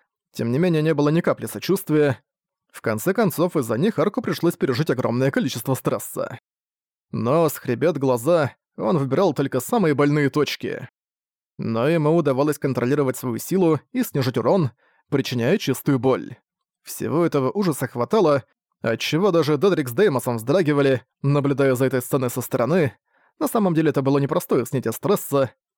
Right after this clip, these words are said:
ведь требовалось заставить монстра бежать к мамочке. Спустя каких-то двадцать секунд здоровье летучей мыши снизилось до критического состояния. Нетопырь явно ругался и проклинал Арка, а потом взлетел в небо.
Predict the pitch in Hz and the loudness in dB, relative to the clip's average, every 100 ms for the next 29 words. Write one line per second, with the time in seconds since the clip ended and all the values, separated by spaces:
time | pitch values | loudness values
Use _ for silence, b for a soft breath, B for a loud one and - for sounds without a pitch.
0 | _ _ 120 117 117 - 127 180 196 214 | _ _ -2 -2 -2 -2 -2 0 2 2
1 | 180 185 143 131 120 123 120 190 240 143 | 0 -2 -2 0 0 0 0 0 0 0
2 | 135 151 139 104 - 123 - - - _ | 0 0 2 -2 -6 -6 -6 -10 -18 _
3 | _ _ _ _ _ - - - 160 175 | _ _ _ _ _ -10 -6 -4 -4 -2
4 | 139 165 147 127 165 - 117 131 214 202 | -4 -2 -2 2 0 0 -4 -2 0 0
5 | 117 151 196 139 123 - - 123 120 143 | 0 0 2 2 0 -2 0 0 0 -2
6 | - 214 170 160 139 135 139 131 147 - | -2 0 2 2 0 -2 -4 -4 -4 0
7 | 147 131 135 151 139 143 101 73 - - | -2 0 -2 0 2 2 -2 -10 -14 -20
8 | _ _ _ _ _ _ 117 123 123 120 | _ _ _ _ _ _ -2 0 0 0
9 | 156 208 165 190 202 180 131 160 151 135 | 0 2 2 2 2 2 2 0 -2 -2
10 | 135 131 127 113 175 185 147 143 - _ | -2 0 0 0 -2 0 0 0 -4 _
11 | _ _ 123 123 120 120 123 123 262 156 | _ _ -4 -2 -2 0 -2 -2 -2 0
12 | 127 123 151 123 80 - | 0 0 0 0 -4 -10